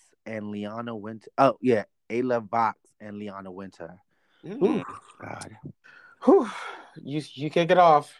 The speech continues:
Speaker 1: Okay.
Speaker 2: Let me take a sip of my Red Bull.
Speaker 1: I am going to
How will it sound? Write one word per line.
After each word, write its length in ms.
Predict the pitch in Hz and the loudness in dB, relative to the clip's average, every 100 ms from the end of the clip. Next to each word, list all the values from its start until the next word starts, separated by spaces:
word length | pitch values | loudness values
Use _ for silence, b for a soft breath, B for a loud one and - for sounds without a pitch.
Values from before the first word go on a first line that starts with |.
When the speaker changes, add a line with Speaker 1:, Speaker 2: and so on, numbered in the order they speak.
| - | -12
Speaker 1:
Okay. 300 | 85 90 87 | -10 -10 -10
Speaker 2:
Let 80 | 101 | -8
me 80 | 139 | -4
take 160 | 160 | -4
a 40 | 143 | -2
sip 120 | - | -4
of 40 | |
my 100 | 147 | -2
Red 300 | 139 135 135 | 0 2 2
Bull. 360 | 131 123 120 127 - | 0 -2 -4 -4 2
Speaker 1:
I 340 | 139 160 180 165 | 6 6 4 -2
am 180 | 156 143 | -12 -8
going 400 | 143 143 139 131 - | -8 -6 -6 -10 -12
to 180 | 127 | -12